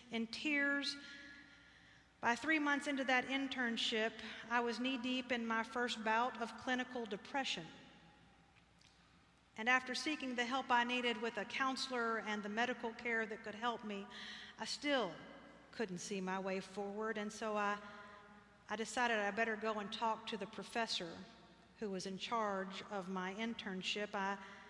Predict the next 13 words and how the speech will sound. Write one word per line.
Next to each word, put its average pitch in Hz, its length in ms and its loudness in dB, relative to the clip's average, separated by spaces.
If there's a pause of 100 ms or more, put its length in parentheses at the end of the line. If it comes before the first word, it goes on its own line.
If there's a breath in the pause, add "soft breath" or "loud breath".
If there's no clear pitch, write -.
(300 loud breath)
I 202 60 -2
summoned 262 400 4
up 262 140 6
my 226 120 2
courage 285 600 4
and 220 120 2
I 214 80 2
went 247 180 -2
to 247 100 -4
see 262 260 0
Doctor 214 420 2
Virgil 202 460 0
Howard. 175 560 -2